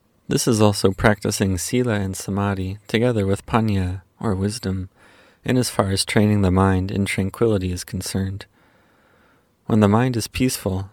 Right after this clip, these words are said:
then we can contemplate what this physical body that we habitually attach to as me and mine is actually like. What was its minuscule form at conception like? What did it look like in the womb? What was the body like when it was newly born?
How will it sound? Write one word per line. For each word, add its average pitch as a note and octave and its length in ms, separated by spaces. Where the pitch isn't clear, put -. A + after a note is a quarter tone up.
then G#2+ 100
we A2 100
can A2 180
contemplate G#2 680
what G#2+ 140
this - 180
physical G2+ 420
body F#2+ 500
that G#2 100
we F#2+ 120
habitually G2+ 540
attach C3 440
to G2+ 160
as F2 100
me G2+ 220
and F#2 160
mine G2 460
is G#2 140
actually F#2+ 400
like. F#2+ 420
What C#3 180
was A2 180
its G#2 160
minuscule G#2 480
form G#2 400
at - 140
conception G#2 600
like? F2+ 340
What A#2+ 160
did G#2+ 180
it E2+ 100
look G#2 240
like F#2+ 220
in G2+ 120
the G2 100
womb? G2 420
What B2+ 160
was A2+ 180
the - 80
body G2+ 380
like F#2 340
when G2 100
it F#2 60
was F#2+ 180
newly F#2+ 300
born? F#2+ 500